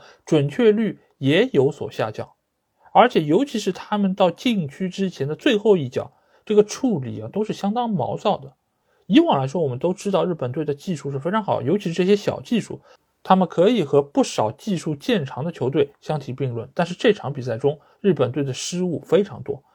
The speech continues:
尤其是在临射门前的一脚传球上，这个准确度非常糟糕，而且传球的力度啊，掌握的和拿捏的也是非常不准确的，造成了接球的队员他的停球困难程度就很高。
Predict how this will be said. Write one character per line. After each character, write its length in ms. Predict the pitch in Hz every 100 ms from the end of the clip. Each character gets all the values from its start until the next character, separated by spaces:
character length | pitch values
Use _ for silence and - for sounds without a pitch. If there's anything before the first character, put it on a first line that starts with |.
| _ _ _
尤 220 | 160 226
其 220 | 269 196
是 240 | 196 - 196
在 220 | 190 156
临 340 | 127 139 170
射 300 | 202 - 262
门 200 | 170 160
前 380 | 196 - 127 147
的 140 | 202 185
一 100 | 143
脚 160 | 123
传 240 | 110 - 131
球 100 | 117
上， 220 | 113 - _ _ _ _
这 100 | -
个 80 | 220
准 260 | 214 139 113
确 140 | 190
度 140 | 160 127
非 260 | - 240
常 180 | - 127
糟 140 | 135
糕， 120 | 120 120
而 180 | 156
且 260 | 220 - 127 -
传 340 | - 143 156 254
球 180 | 196 202
的 140 | 214
力 380 | 226 294 277 143
度 300 | - 135 107
啊， 120 | 110 _
掌 280 | - 131 117 147
握 180 | 180
的 80 | 139
和 160 | 139 143
拿 320 | 143 123 151
捏 240 | 175 185
的 100 | 165
也 220 | 120 120 117
是 160 | -
非 160 | - 196
常 120 | 190
不 80 | 196
准 180 | - 107
确 140 | 160
的， 100 | 123
造 300 | - 330 294
成 240 | - 151 190
了 80 |
接 240 | 185 285 285
球 120 | 214
的 80 | 220
队 240 | 220 240
员 200 | 139 147 - _
他 120 | -
的 100 | 226
停 300 | 202 - 175
球 160 | 220 -
困 240 | - 277
难 160 | 214 147
程 200 | - 135
度 120 | 202
就 60 | 196
很 140 | 120
高。 220 | 113 175